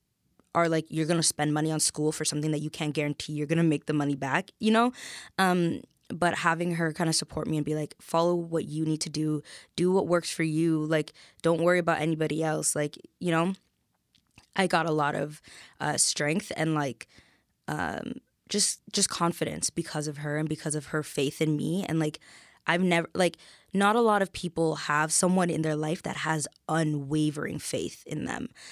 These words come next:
And, um, you know, I feel it more with my mom now that I'm older, but I've always, always, always had that with my sister. And for that, like, I'm truly so grateful, and I, I don't think I could ever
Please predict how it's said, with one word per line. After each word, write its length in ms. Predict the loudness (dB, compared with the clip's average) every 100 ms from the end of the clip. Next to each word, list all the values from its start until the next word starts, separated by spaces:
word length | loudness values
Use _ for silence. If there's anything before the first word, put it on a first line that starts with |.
| -20 _
And, 340 | -2 2 2 0
um, 440 | -2 -4 -6 -6 -10 _ _ -4
you 140 | 0
know, 380 | 0 0 -4 -10 _ _ -2
I 100 | -2
feel 320 | 0 2 4
it 120 | 4
more 240 | 4 4
with 140 | 2 2
my 120 | 2
mom 340 | 2 2 2
now 280 | 2 2 2
that 140 | 2 0
I'm 120 | 0
older, 400 | 0 2 2 0
but 280 | 0 -2 0
I've 160 | -4 -4 2
always, 340 | 4 4 2 2
always, 280 | 2 2 -2
always 320 | -2 -2 -2
had 260 | -6 -6 -4
that 140 | -4
with 140 | -4 -4
my 100 | -2
sister. 460 | -2 -2 -6 -8 -12 -18 -14 -2
And 200 | 0 0 -4
for 180 | -2 0
that, 260 | 2 0 0
like, 120 | 0
I'm 280 | 0 0 0
truly 420 | -2 0 0 0
so 220 | 0 -2
grateful, 440 | -2 -6 -4 -2 0
and 100 | 0
I, 200 | -4 -4
I 100 | -4
don't 180 | -4 -2
think 180 | -2 -2
I 100 | -4
could 180 | -6 -8
ever 460 | -6 -4 -4 -4